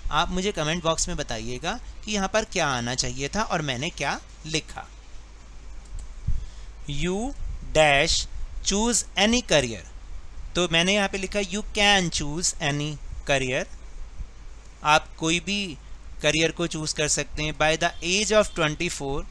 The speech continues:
one should become independent in the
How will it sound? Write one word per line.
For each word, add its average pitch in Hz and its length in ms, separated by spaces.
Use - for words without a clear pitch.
one 208 240
should 185 480
become 151 460
independent 175 800
in 151 160
the 151 120